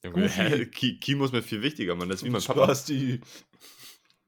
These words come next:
Speaker 1: Der ist wie mein Vati für mich.
Speaker 2: Dieses Album ist so geil, wirklich. Also von Nas.
Speaker 1: Ich find das ja, also wir haben da auch schon kurz drüber geschnackt gehabt, aber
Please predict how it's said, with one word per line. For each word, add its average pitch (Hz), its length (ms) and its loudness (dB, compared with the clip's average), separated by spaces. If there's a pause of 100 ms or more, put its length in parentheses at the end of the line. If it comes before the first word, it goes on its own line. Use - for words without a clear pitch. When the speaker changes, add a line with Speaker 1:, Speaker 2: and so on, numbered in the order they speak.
(720)
Speaker 1:
Der 90 120 0
ist - 140 -8
wie 165 140 -6
mein 135 200 0
Vati 185 420 0
für 104 160 0
mich. 90 320 -2 (920)
Speaker 2:
Dieses - 260 -12
Album 131 260 -2
ist - 140 -6
so 123 140 -4
geil, 117 320 0
wirklich. 110 360 -6
Also 113 200 -4
von 110 500 -8 (240)
Nas. 110 520 -10 (420)
Speaker 1:
Ich - 140 -2
find 214 160 2
das 202 180 2
ja, 123 160 0
also 110 300 -4
wir 107 80 0
haben 110 80 -2
da 110 80 0
auch 110 140 0
schon 110 180 -4
kurz - 220 -8
drüber 101 180 -4
geschnackt 117 380 -6
gehabt, 104 240 -4
aber 98 400 0